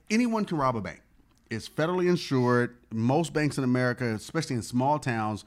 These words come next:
they're gonna have a nice chunk of change. Their doorman's gonna be a hundred seventeen years old and a, and a flashlight.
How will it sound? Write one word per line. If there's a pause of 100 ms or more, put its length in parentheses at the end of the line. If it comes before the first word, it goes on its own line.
(160)
they're
gonna
have
a
nice
chunk
of
change.
Their
doorman's
gonna
be
a
hundred
seventeen
years
old
and
a,
and
a (120)
flashlight.